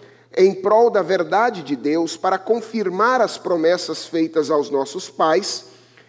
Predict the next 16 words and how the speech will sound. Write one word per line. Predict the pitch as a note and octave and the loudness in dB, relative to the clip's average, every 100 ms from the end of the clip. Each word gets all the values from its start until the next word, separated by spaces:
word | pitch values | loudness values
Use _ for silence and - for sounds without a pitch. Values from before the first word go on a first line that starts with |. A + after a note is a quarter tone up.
| _ - | _ -10
e | |
para | - B3 C4 | 2 4 2
que | - B3 | -2 -6
os | A#3 | -6
gentios | E3+ A#3 G#3 - C#4+ F#4 B3 C#3+ | 0 0 -2 -10 -10 0 0 2
glorifiquem | E3 F#3 F3 - E3 F3 F#3+ | 2 2 0 -4 -2 2 2
a | G3+ | 2
Deus | F3+ F#3+ G3+ | 2 2 2
por | - A#3 | -2 -4
causa | - F#3+ G3+ G#3 | 0 0 2 0
da | G#3 | -4
sua | - G#3 A3+ | -2 0 0
misericórdia. | A3+ G3 A#3 A#3 - F3+ - A3 - - _ _ _ _ | 0 0 0 0 0 2 2 -2 -12 -18 _ _ _ _
Como | - F#3+ | 0 2
está | G#3+ - G3 | 2 0 2
escrito, | G3 - - F#3 F3+ - E3+ D3+ | 2 -2 0 0 0 2 4 4